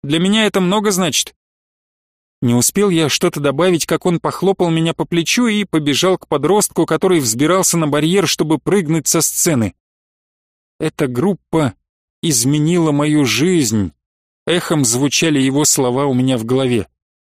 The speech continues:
Я повернулся, чтобы понаблюдать за группой. Майк был в ударе, Честер взрывался как бомба, а вся группа в целом превосходила любых имеющихся исполнителей. «Ты верил в них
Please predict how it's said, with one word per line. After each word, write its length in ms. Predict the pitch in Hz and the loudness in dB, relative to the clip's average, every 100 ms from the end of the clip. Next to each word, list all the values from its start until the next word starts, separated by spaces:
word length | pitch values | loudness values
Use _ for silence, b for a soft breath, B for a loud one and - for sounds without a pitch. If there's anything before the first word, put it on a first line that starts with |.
| _ _ _ _ _ - | _ _ _ _ _ -6
Я 140 | 151 | -4
повернулся, 640 | 160 175 185 185 240 - 160 | 0 2 2 2 2 2 0
чтобы 260 | - 156 | 0 -2
понаблюдать 520 | 139 165 156 165 165 127 | 0 -2 0 0 0 0
за 120 | 165 | 0
группой. 520 | 165 151 - 113 - _ _ _ _ _ | 0 -2 -2 -4 -4 _ _ _ _ _
Майк 260 | 160 190 147 | -2 -2 0
был 200 | 151 151 | 2 2
в 80 | 123 | 2
ударе, 420 | 120 185 185 147 | 2 2 2 0
Честер 460 | - - - - | 0 0 2 0
взрывался 680 | 135 107 113 180 202 175 170 | 0 0 2 2 2 2 0
как 220 | 165 147 | 0 -2
бомба, 520 | 117 180 190 156 160 - _ _ - | 0 0 2 0 -2 -4 _ _ -6
а 100 | 139 | -2
вся 240 | - 185 | 0 0
группа 360 | 151 202 - 160 | 0 -2 -2 -4
в 80 | |
целом 380 | - - 196 175 | -2 0 2 2
превосходила 640 | 147 165 160 - 147 190 170 | 0 0 0 -2 -2 0 2
любых 380 | 151 170 185 | 2 0 -2
имеющихся 560 | 165 170 147 - - 165 | 0 0 0 -2 -2 0
исполнителей. 760 | 147 - 165 165 131 107 95 - _ _ _ _ _ _ _ _ _ | 0 0 0 0 0 -2 -2 -6 _ _ _ _ _ _ _ _ _
«Ты 100 | - | -4
верил 400 | 131 143 190 135 | 0 2 2 2
в 100 | 110 | 0
них 340 | 117 104 - | 0 -2 -4